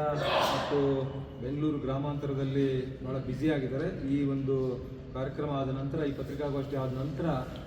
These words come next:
ನಿಖಿಲ್ ಕುಮಾರಸ್ವಾಮಿ ಅವರನ್ನ ಕೂಡ ನಾವು ಕರೀಬೇಕು ಅಂತಿದ್ದೇವೆ. ಮತ್ತು ಈಗ ಕೋಲಾರಲ್ಲಿ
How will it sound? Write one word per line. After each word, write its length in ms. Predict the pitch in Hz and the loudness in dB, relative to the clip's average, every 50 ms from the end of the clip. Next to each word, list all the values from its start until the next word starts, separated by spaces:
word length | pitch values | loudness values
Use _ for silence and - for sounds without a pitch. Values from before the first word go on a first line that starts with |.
| - - | -8 -8
ನಿಖಿಲ್ 320 | 120 123 - 160 165 165 139 | -8 -2 0 0 0 0 0
ಕುಮಾರಸ್ವಾಮಿ 500 | 139 139 143 143 139 - 143 131 131 135 | -2 -2 -2 -2 -4 -4 -4 -4 -2 -2
ಅವರನ್ನ 280 | 135 131 127 131 131 131 | -2 -2 -2 -2 -4 -4
ಕೂಡ 160 | 131 135 127 131 135 139 135 131 127 127 131 - - - - - - - 123 | -2 -2 -2 0 0 0 0 0 0 -2 -4 -6 -8 -8 -8 -8 -8 -6 -6
ನಾವು 540 | 127 127 123 123 123 123 123 120 143 - 139 - - - - - - - - - | -4 -2 0 0 0 0 0 0 0 -2 -4 -4 -6 -8 -8 -10 -10 -10 -8 -4
ಕರೀಬೇಕು 380 | 135 139 147 139 139 139 135 131 | 0 0 2 2 2 0 0 -2
ಅಂತಿದ್ದೇವೆ. 440 | 117 127 120 135 151 170 190 185 | -2 -2 -2 -2 -2 -2 0 -2
ಮತ್ತು 220 | 156 143 135 151 151 | -2 -4 -2 -2 -2
ಈಗ 200 | 147 147 139 147 | -2 0 0 2
ಕೋಲಾರಲ್ಲಿ 840 | 139 - - 139 143 151 156 156 151 147 143 143 147 143 139 139 | 0 0 0 0 0 2 2 2 2 2 0 2 2 2 2 2